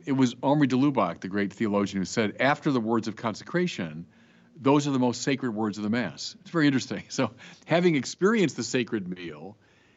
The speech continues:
having eaten and drunk the body and blood of the Lord, now go. Now you go and Christify the world. So you're a, a Catholic, uh, journalist, you're a Catholic parent, you're a Catholic business leader, you're a Catholic, uh, a politician. Now you go and,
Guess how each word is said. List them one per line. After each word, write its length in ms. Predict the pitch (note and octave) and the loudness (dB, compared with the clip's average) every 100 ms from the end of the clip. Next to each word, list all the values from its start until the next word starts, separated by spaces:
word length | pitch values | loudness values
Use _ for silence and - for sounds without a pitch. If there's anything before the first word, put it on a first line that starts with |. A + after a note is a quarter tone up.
| _ | _
having 440 | D3 D3 C#3+ B2+ - | -2 0 0 -2 -2
eaten 280 | E3 F3 D#3+ | -2 0 0
and 140 | B2+ | 2
drunk 300 | B2+ C#3+ C3+ | 4 4 2
the 60 | A2 | 0
body 260 | B2 B2+ | 2 2
and 60 | A2 | 0
blood 120 | A2+ | -2
of 60 | G2+ | -2
the 60 | |
Lord, 380 | G#2 E3 A#2 F#2 | -4 -2 -2 -4
now 380 | C3 D#3+ G3 F#3+ - | -4 0 0 -2 -4
go. 360 | D#3+ B3 B3 - _ _ _ _ _ D3 | 0 2 0 -8 _ _ _ _ _ -2
Now 120 | D3+ | 0
you 180 | E3 G3+ | 0 2
go 240 | F#3+ F3 | 2 2
and 160 | C#3 - | 0 -4
Christify 760 | - - G3+ - F3+ - D#3+ C#3+ | -10 -6 -6 -6 -4 0 0 0
the 100 | B2+ | -4
world. 480 | C3 F3+ F#2 C#2+ - _ - | -4 -4 -4 -8 -20 _ -12
So 140 | - | -4
you're 380 | C3+ D#3 E3 C3+ | 0 4 4 2
a, 60 | - - _ _ | -2 -14 _ _
a 80 | C3 | -12
Catholic, 680 | - D#3 D3+ - C#3+ A#2 - | -8 -4 -4 -2 -2 -2 -6
uh, 60 | B2 | -8
journalist, 560 | A2 E3+ D#3 F2+ - B2+ | -2 0 0 -2 -4 -4
you're 80 | |
a 60 | A#2 | -4
Catholic 600 | - C#3 C3+ C3 A2 - | -2 -4 -2 -2 -2 -6
parent, 380 | - E3 B2+ F#2 | -4 0 0 0
you're 120 | G#2+ | -4
a 40 | G#2 | -4
Catholic 420 | C#3 C3+ C3 A2 | -2 -2 -2 0
business 340 | D3 D#3 - | 0 0 2
leader, 260 | B2 G2 F#2 | 2 2 0
you're 200 | G2+ G#2 | -2 -4
a 40 | |
Catholic, 600 | G#2 C3 B2+ - A2 A#2 | -2 -2 -2 -2 -2 -2
uh, 180 | G#2+ G2 F#2+ - - - _ - | -2 -2 -4 -14 -20 -20 _ -14
a 60 | G#2+ | -12
politician. 800 | - C3 A#2 - G3 - D#2 - _ _ _ _ - | -2 0 0 0 0 -2 -8 -12 _ _ _ _ -2
Now 440 | D#3 G3 F3+ B2+ | 2 4 4 0
you 240 | D#3 E3+ G#3 | -2 -2 2
go 520 | E3 C3+ B2 A#2+ - | 4 6 4 2 -4
and, 360 | C#3 C3+ B2+ B2 | -4 -2 -2 -4